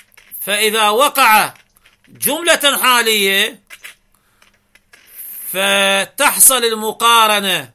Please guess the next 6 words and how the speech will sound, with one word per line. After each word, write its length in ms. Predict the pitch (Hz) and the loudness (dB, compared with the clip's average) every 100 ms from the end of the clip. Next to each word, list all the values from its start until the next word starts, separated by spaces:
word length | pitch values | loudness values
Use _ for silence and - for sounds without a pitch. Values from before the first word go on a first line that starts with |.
| _ _ _ - - _ _ _ | _ _ _ -20 -20 _ _ _
بينه 640 | - 135 262 294 302 277 277 311 320 - - _ _ _ _ _ | -10 -2 0 0 2 2 4 2 -2 -6 -16 _ _ _ _ _
وبين 840 | 143 156 202 208 170 277 302 294 | -14 -4 -2 -2 0 0 0 0
العامل، 1000 | 302 311 - 226 185 240 233 214 202 180 - _ - - - - _ _ _ _ - - - _ _ _ _ _ _ _ _ - - _ | 2 0 0 0 2 4 4 2 -2 -6 -14 _ -20 -20 -20 -20 _ _ _ _ -20 -20 -20 _ _ _ _ _ _ _ _ -20 -20 _
بينه 500 | - 170 262 240 214 | -6 0 0 2 0
وبين 600 | 226 277 254 208 233 277 | 0 0 -2 -2 0 0
العامل، 540 | 285 220 233 214 190 | 0 2 4 2 0